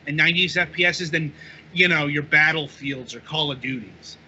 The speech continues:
I know some people will absolutely love it for that reason, but,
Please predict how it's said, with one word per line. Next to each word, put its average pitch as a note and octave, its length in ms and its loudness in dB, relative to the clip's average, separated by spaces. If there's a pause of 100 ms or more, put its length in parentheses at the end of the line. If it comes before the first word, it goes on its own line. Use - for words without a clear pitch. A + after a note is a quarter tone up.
(100)
I E3 60 2
know F3 360 0
some F#3+ 340 0
people E3 280 -2
will E3 140 0
absolutely D#3 720 -2
love E3+ 240 0
it D3 120 -10
for C3 140 -16
that B2+ 240 -8
reason, D3+ 420 -2 (600)
but, F3 260 2